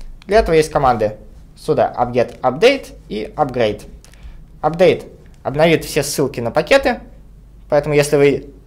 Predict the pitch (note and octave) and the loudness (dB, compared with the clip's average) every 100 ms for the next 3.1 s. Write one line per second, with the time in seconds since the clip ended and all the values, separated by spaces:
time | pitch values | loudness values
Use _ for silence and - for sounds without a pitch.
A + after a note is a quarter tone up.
0 | - - - C#3 D3+ C3 D3+ C#3+ D3+ C3+ | -20 -18 -10 -2 0 0 -2 2 4 4
1 | D#3 C#3 - D3 E3 - B3 C#4 D#3+ A3+ | 2 0 -2 -4 -2 0 0 0 0 0
2 | A3 D#3+ C3 D#3+ D#3+ - E3 D3+ A#2 C#3+ | 0 -2 2 4 4 -2 0 2 4 0
3 | D3 | 0